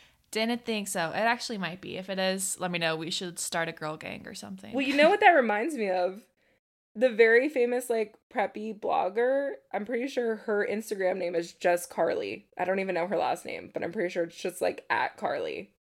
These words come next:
Speaker 2: So you're on that
Speaker 1: Such a
Speaker 2: level.
Speaker 1: baller move.
Speaker 2: Yeah.
Speaker 1: I love it.
Speaker 2: Yeah.
Speaker 1: So anyway, I'm at Cressy if you guys want to follow me. I have one whole video that I made today.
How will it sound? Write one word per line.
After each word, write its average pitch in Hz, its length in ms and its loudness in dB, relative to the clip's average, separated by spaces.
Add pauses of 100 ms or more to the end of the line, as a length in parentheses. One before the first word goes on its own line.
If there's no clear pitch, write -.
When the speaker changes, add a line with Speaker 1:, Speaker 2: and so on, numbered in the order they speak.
(140)
Speaker 2:
So - 420 0
you're 226 220 6
on 226 140 8
that 277 200 6
Speaker 1:
Such - 100 2
a 247 60 4
Speaker 2:
level. - 80 0
Speaker 1:
baller 190 420 8
move. 170 440 -2
Speaker 2:
Yeah. 196 320 8
Speaker 1:
I 208 120 10
love 196 320 6
it. 156 360 0
Speaker 2:
Yeah. 180 240 8
Speaker 1:
So 233 100 6
anyway, 226 340 8
I'm 214 180 8
at 233 260 10
Cressy 269 400 2
if 185 100 -4
you 196 80 -4
guys 196 300 0
want 208 220 -2
to 196 60 -12
follow 214 380 4
me. 175 160 -4
I 185 120 2
have 196 260 -2
one 208 160 2
whole 247 220 -2
video 220 400 -2
that 233 140 -2
I 214 100 -2
made 208 200 -6
today. 285 300 -8